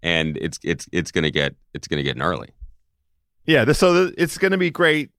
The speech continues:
Speaker 2: Uh, I, it feels like it has the potential to be another ter-, terrific season, and it was worthwhile for us to invest the time to share with, with all our taste buds out there, um,
Speaker 1: Do
Speaker 2: you know, how tantalizing and titillating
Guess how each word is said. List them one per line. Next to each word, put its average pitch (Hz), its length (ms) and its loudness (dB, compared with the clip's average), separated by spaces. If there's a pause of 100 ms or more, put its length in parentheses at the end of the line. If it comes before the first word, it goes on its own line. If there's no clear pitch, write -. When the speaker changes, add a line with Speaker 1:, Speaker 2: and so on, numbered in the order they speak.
Speaker 2:
Uh, 120 580 2
I, 135 240 0
it 135 80 -2
feels 196 340 0
like 160 180 0
it 143 100 -2
has 135 260 2
the 127 80 -10
potential 123 400 -4
to 104 60 -8
be 120 120 0
another 117 560 0 (480)
ter-, 143 320 2 (100)
terrific 143 420 0
season, 117 580 0 (340)
and 131 240 2
it 135 80 0
was 131 180 0
worthwhile 143 680 0
for 131 220 -2
us 127 140 -2
to 139 140 -2
invest 120 320 -2
the 120 80 -4
time 120 360 -2
to 113 60 -2
share 123 340 0
with, 117 180 0
with 120 180 -2
all 117 200 2
our 113 180 2
taste - 320 -4
buds 110 240 -2
out 110 300 -2
there, 101 400 0 (460)
um, 117 460 2
Speaker 1:
Do 110 120 -2 (140)
Speaker 2:
you 123 160 2
know, 113 180 2
how 113 220 -4
tantalizing 123 1000 0
and 117 180 0
titillating 113 680 -2